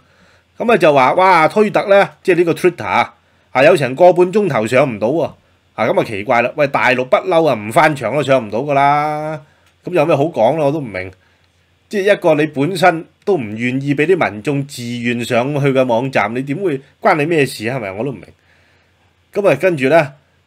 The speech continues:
就，啊，連消帶打噉樣，即係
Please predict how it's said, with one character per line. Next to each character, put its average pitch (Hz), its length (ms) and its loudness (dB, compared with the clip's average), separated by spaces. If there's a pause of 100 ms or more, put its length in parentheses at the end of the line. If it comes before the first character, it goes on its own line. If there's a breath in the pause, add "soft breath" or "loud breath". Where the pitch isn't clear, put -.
就， 113 380 0 (300)
啊， 127 180 0
連 107 220 -6
消 170 180 2
帶 131 220 2
打 127 200 0
噉 135 120 -2
樣， 139 280 -4
即 180 100 0
係 110 160 -2